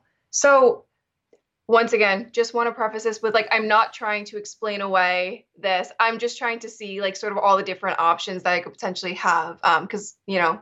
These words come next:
I don't really know what medical schools think on their ends of things, but, um,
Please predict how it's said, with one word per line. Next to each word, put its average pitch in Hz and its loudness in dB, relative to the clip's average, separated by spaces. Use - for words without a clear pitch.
I 202 4
don't 208 6
really 208 4
know 196 2
what 190 0
medical 190 -4
schools 185 -14
think 170 -6
on 170 0
their 170 -2
ends 170 -2
of 165 -10
things, 170 -6
but, 185 0
um, 208 4